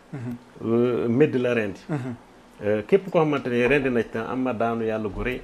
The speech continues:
Speaker 2: Ndax yonent bi moo wax ne,
Speaker 1: Mhm.
Speaker 2: "Waylun liman zabaha li ghayrillah."
Speaker 1: Mhm.
Speaker 2: Xur wu xóot ca safara ñeel na ko xam dafa
Speaker 1: Kon,
Speaker 2: rendi te yàlla tax.
Speaker 1: kon sëñ Jili ñi naan garaawul, euh, comme que dañuy téye xale yi ci kër gi ñu bañ a dem fenn,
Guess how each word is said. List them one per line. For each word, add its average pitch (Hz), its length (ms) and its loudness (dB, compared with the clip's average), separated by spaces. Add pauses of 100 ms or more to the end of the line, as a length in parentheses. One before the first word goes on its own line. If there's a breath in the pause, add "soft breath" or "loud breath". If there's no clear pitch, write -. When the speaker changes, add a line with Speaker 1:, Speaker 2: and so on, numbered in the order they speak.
(140)
Speaker 2:
Ndax 104 120 -2
yonent 131 180 -2
bi 120 60 -4
moo 117 160 -2
wax 117 100 0
ne, 110 80 -2
Speaker 1:
Mhm. 107 100 -4
Speaker 2:
"Waylun 135 480 -2
liman 120 320 -4
zabaha 117 320 -2
li 110 120 -8
ghayrillah." 101 540 -6
Speaker 1:
Mhm. 131 300 -6 (300)
Speaker 2:
Xur 156 140 4
wu 156 120 0
xóot 240 300 2
ca 175 100 2
safara 127 340 4
ñeel 135 240 0
na 135 80 0
ko 131 100 0
xam 117 140 2
dafa 113 120 2
Speaker 1:
Kon, 135 100 4
Speaker 2:
rendi 123 220 2
te 123 80 -2
yàlla 117 220 0
tax. - 140 0
Speaker 1:
kon 175 80 4
sëñ 190 180 4
Jili 175 180 8
ñi 170 120 4
naan 170 260 4
garaawul, 165 480 8 (540 loud breath)
euh, 156 240 10
comme 165 160 4
que 170 100 2
dañuy 165 180 4
téye 160 200 8
xale 151 200 6
yi 147 80 8
ci 151 120 2
kër 147 160 4
gi 135 80 4
ñu 147 160 2
bañ 151 160 4
a 147 40 6
dem 147 180 4
fenn, 143 220 0